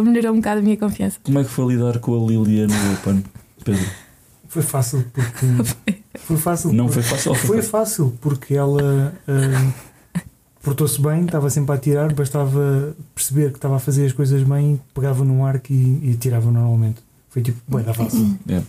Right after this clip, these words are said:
Speaker 3: É, pois, eu não sou treinador, mas, eh, a Lília é tipo a, a treinanda mais, eh, de sonho de qualquer treinador.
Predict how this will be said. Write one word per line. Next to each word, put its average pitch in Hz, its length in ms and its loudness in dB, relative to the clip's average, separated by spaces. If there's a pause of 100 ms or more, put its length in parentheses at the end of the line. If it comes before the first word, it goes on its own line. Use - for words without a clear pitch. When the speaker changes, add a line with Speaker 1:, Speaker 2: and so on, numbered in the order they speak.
(400)
Speaker 3:
É, 151 200 0 (320)
pois, 160 240 0
eu 165 100 4
não 170 120 2
sou 165 120 -2
treinador, 156 600 2
mas, 147 440 0
eh, 147 480 0
a 135 200 -2
Lília 135 260 2
é - 20 0
tipo 123 300 -4
a, 120 160 0 (520)
a 131 40 0
treinanda 139 680 2
mais, 127 440 0 (240)
eh, 127 280 -2 (140)
de 120 100 -4
sonho 131 360 0
de - 100 -6
qualquer 127 280 -4
treinador. 117 380 0